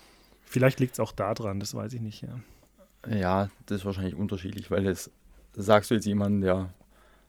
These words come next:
Speaker 1: Ja.
Speaker 2: auch mal fünf Wochen allein auf der Hütte
Speaker 1: <laughs>
Speaker 2: sitzt.
Speaker 1: Stimmt. Ich vergaß.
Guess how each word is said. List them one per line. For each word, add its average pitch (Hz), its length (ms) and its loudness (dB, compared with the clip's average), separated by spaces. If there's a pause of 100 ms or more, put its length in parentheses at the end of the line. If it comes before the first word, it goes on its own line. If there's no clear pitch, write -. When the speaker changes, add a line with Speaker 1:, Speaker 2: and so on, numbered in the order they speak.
(140)
Speaker 1:
Ja. 98 160 -4
Speaker 2:
auch 104 100 0
mal 101 140 6
fünf 120 220 4
Wochen 113 200 8
allein 107 300 10
auf - 300 4
der 180 160 12
Hütte 143 340 6
Speaker 1:
<laughs> 151 560 8 (640)
Speaker 2:
sitzt. - 380 -2 (340)
Speaker 1:
Stimmt. - 580 0 (440)
Ich - 180 -4
vergaß. 95 500 -10